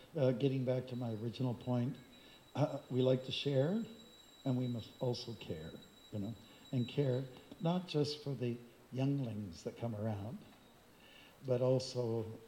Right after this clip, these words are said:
the other ones who are becoming children again by size and also by,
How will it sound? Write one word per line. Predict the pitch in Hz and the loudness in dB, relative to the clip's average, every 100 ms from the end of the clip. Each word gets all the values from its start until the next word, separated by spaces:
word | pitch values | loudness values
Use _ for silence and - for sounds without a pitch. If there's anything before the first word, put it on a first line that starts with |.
| 92 | -8
the | 113 107 104 - - - - - | -6 -4 -8 -12 -20 -20 -16 -6
other | 120 117 | -4 -4
ones | 107 107 92 113 - - - - - - - | -4 -4 -4 -8 -10 -20 -20 -20 -20 -20 -8
who | 147 135 | -2 0
are | 135 139 - | 0 -2 -6
becoming | 117 123 131 117 113 - | -8 -6 -6 -6 -8 -10
children | 143 135 139 110 110 | -14 -12 -14 -16 -16
again | 98 104 110 113 - - - - - - - | -18 -18 -20 -20 -20 -20 -20 -20 -20 -20 -10
by | 131 123 113 - | -6 -6 -8 -12
size | 131 117 117 113 131 - - - - - - - - - - | -10 -8 -10 -12 -16 -20 -20 -20 -20 -20 -20 -20 -20 -20 -6
and | 127 117 | -2 0
also | 120 117 - - 117 107 107 - - - - - 123 | 0 -2 -4 -4 -2 -4 -6 -12 -20 -20 -20 -8 -2
by, | 117 | -2